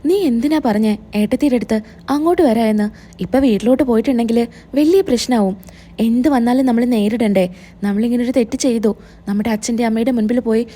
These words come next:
നമുക്ക് മാപ്പ് പറയാം. അതൊന്നും പറഞ്ഞിട്ട് കാര്യമില്ല. നിന്റെ വീട്ടിലോട്ട് ഞാനിപ്പോ വന്നാ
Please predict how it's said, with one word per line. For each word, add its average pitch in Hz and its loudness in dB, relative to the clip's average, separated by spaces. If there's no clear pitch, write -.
നമുക്ക് 339 -6
മാപ്പ് 330 -4
പറയാം. 208 0
അതൊന്നും 285 -2
പറഞ്ഞിട്ട് 269 -2
കാര്യമില്ല. 233 0
നിന്റെ 370 0
വീട്ടിലോട്ട് 254 0
ഞാനിപ്പോ 247 -2
വന്നാ 220 0